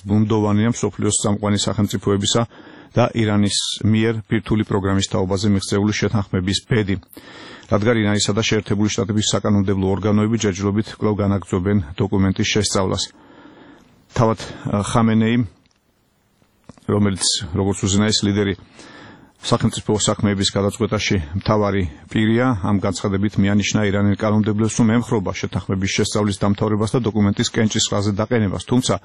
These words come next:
ბუნდოვანია, თავად ირანის ლიდერი ემხრობა თუ არა შეთანხმების ტექსტს. ერაყის პარლამენტი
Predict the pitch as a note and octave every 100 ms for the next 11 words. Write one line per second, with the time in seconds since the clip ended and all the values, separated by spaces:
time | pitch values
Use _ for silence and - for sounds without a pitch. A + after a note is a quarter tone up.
0 | - - - - A2 A#2+ B2 A#2 G#2+ F#2+
1 | F#2+ G#2+ G#2 G2+ G2+ G2+ - F#2+ G2 A2
2 | - G2+ - F#2+ F2+ - F#2 F#2+ - -
3 | - G#2 G2 F#2 F2 F#2+ - A2+ G2+ -
4 | - - - - - - - - - A#2+
5 | A#2+ B2 - B2+ B2 B2 A2+